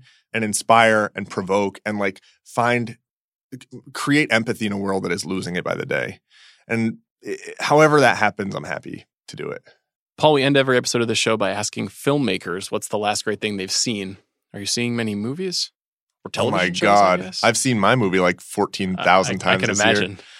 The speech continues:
Speaker 1: What's the last great thing I've seen? I wish that you'd given me this as a heads up.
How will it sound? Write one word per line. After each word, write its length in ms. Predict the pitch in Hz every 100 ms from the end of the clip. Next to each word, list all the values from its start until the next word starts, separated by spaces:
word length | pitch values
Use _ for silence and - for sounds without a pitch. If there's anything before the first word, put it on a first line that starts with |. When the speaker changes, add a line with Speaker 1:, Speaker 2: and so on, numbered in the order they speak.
| - - _ _
Speaker 1:
What's 200 | 123 127
the 100 | -
last 500 | 117 98 95 104 -
great 360 | - 92 101 -
thing 340 | - 107 107 -
I've 160 | 95
seen? 480 | - - - 202 165
I 100 | 113 123
wish 200 | 165 -
that 180 | 185 135
you'd 200 | 127 120
given 180 | 120 120
me 100 | 110
this 200 | 107 -
as 40 |
a 60 | 98
heads 280 | - 107 98
up. 300 | 104 -